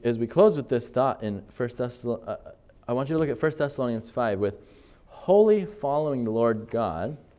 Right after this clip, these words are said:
what that would mean in our lives, because we have words in the Bible that, that they're, uh,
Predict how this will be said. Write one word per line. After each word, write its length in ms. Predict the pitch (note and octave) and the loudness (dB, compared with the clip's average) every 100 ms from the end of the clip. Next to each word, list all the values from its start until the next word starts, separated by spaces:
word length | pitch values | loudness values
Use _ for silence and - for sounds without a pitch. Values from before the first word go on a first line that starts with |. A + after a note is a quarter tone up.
| _ _ - - - | _ _ -20 -18 -2
what 160 | C#3+ - | 0 4
that 140 | F#3 | 4
would 160 | D3 C3+ | 2 0
mean 220 | D3 D3+ | 0 -2
in 80 | A2 | 0
our 160 | G2+ | 0
lives, 400 | G2+ D3+ G2+ D2+ | 2 2 2 -4
because 380 | - G2+ A2 G2+ - - - - | -10 -6 -4 -6 -14 -20 -12 -6
we 120 | B2+ | 2
have 260 | D3 C3 | 4 4
words 460 | A2+ B2+ C#3+ C#3 A2+ - | 4 6 6 4 -4 -8
in 160 | A2+ | -6
the 80 | G#2 | -2
Bible 360 | G2 G#2 B2 C#3+ | 0 0 2 2
that, 280 | G#2+ - - - - _ _ - _ _ - A2 G2 | 0 -2 -8 -20 -20 _ _ -20 _ _ -18 -14 -10
that 220 | F#2 - | -8 -4
they're, 280 | G2+ F#2+ F#2 | -2 -2 -2
uh, 240 | E2+ E2 | -4 -8